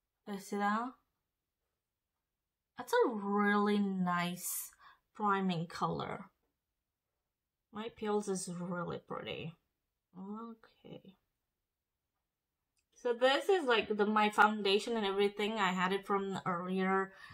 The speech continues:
I didn't apply a lot of it. I just, I, I had to run out to do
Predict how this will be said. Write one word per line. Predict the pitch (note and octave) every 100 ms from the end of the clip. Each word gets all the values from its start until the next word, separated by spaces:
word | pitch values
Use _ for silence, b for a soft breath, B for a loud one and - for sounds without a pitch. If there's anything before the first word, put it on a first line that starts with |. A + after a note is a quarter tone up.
| B
I | -
didn't | G#3+ A3+
apply | G#3 G#3+ G3 F#3+ F#3+ G3
a | D3
lot | F3 E3 E3 E3 G3
of | G3
it. | G3+ - G4+ -
I | - F3+
just, | F3 F#3+ - -
I, | F#3+ F#3 -
I | F#3 F#3+
had | F#3+ F#3+
to | G3 F#3+
run | F#3+ F#3
out | F3+ F3+ F3+
to | -
do | F3+ F#3 F3+ F3+